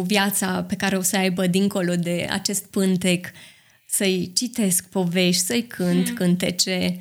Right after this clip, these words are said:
Speaker 1: Foarte des și gândul ăsta de a le fi dăruit acel confort și siguranță pe care aș fi
Speaker 2: Hmm.
Speaker 1: putut-o eu să le-o dăruiesc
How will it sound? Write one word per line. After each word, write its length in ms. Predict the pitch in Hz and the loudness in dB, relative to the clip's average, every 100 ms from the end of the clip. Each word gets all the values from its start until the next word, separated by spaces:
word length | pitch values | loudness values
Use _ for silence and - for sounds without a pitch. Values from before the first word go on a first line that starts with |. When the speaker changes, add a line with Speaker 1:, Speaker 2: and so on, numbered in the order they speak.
| - | -10
Speaker 1:
Foarte 380 | - 262 247 254 | -4 0 2 2
des 280 | 214 240 - | 0 0 0
și 400 | - - 220 214 | 0 -2 -2 -2
gândul 440 | 190 226 214 208 185 | 0 2 4 2 2
ăsta 300 | 202 - 196 | 2 2 2
de 500 | 175 175 180 180 180 - - | 4 4 4 4 2 -2 -8
a 160 | - 202 | 2 4
le 300 | 202 196 196 | 6 6 4
fi 240 | 190 220 | 4 2
dăruit 480 | 185 208 214 226 226 | 4 4 6 4 4
acel 640 | 196 175 226 214 190 190 - | 0 0 2 4 4 2 -4
confort 460 | - 208 196 220 208 | 2 2 4 0 2
și 360 | - - 190 185 196 - | 0 2 2 2 0 -2
siguranță 920 | - 247 202 240 254 254 180 - 185 | 0 0 2 4 6 6 4 4 0
pe 140 | 180 180 | 0 0
care 220 | 208 190 | 2 4
aș 140 | 185 | 2
fi 140 | - 202 | 2 0
Speaker 2:
Hmm. 180 | 208 208 | 2 2
Speaker 1:
putut-o 420 | 190 - 226 214 | 2 -2 2 4
eu 160 | 208 220 | 4 4
să 160 | - | 2
le-o 180 | 196 190 | 2 2
dăruiesc 640 | 185 185 190 190 190 - | 2 2 2 2 2 0